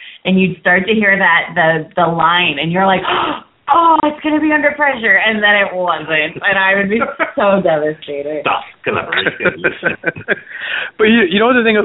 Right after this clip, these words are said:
Speaker 3: the, the one great thing, and Gavin, co-, Ga-, we were talking to Gavin Napier, our good friend, earlier today about this, and how many people can do a duet with Freddie Mercury and not just be completely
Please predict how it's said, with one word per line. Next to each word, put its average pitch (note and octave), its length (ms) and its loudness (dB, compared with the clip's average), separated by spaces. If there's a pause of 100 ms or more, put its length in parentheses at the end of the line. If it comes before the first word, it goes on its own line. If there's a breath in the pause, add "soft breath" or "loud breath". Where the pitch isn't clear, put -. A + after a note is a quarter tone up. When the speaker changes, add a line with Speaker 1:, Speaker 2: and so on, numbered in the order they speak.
(120)
Speaker 3:
the, F3 180 6
the F3 80 4
one F3+ 200 4
great E3+ 180 2
thing, C#3+ 180 2
and C3+ 140 0
Gavin, D3+ 320 2
co-, D#3 320 0
Ga-, C#3+ 160 0
we D#3 80 4
were E3+ 80 2
talking D3+ 300 0
to C#3 60 0
Gavin C#3 300 2
Napier, C3+ 320 2
our B2 120 2
good B2+ 180 -2
friend, B2+ 220 0
earlier A#2+ 340 4
today A2 320 2
about G#2+ 260 0
this, - 140 -8 (100)
and A2+ 160 -2 (720 loud breath)
how F#3+ 100 4
many D4+ 220 4
people F#3 320 4
can D#3+ 240 0
do E3 120 6
a D#3 40 0
duet D3+ 340 4
with C3+ 220 0
Freddie D3 220 0
Mercury C3 520 2
and B2+ 220 0
not C3 300 2
just C#3 200 -2
be C3 140 0
completely C3+ 840 0